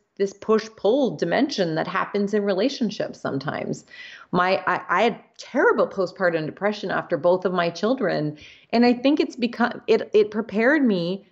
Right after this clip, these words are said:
to have a kid who was depressed, because I am so much empathy for him, because I know what it feels like to not be able to sleep and to, to just wonder, "Why the heck am I even on this earth?" And,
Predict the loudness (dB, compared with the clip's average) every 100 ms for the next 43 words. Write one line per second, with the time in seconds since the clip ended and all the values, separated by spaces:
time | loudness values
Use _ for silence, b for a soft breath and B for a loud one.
0 | -2 2 2 2 0 0 0 2 2 0
1 | -6 -2 -2 -2 -8 -6 -4 0 2 2
2 | 0 -4 0 2 2 0 0 -2 -2 0
3 | 0 -2 -2 -4 -4 -6 B B B 0
4 | 2 2 2 0 -2 -6 -6 0 2 4
5 | 4 4 4 2 0 0 0 2 2 0
6 | 0 0 2 2 4 2 2 -2 -8 -6
7 | -4 0 -2 0 0 0 -4 B B 0
8 | 2 2 0 -2 0 0 -2 -10 -8 -6
9 | 0 2 4 2 2 0 0 -2 -6 -12
10 | -8 -4 0 0 0 0 -2 0 0 0
11 | -2 -4 2 4 4 2 0 0 0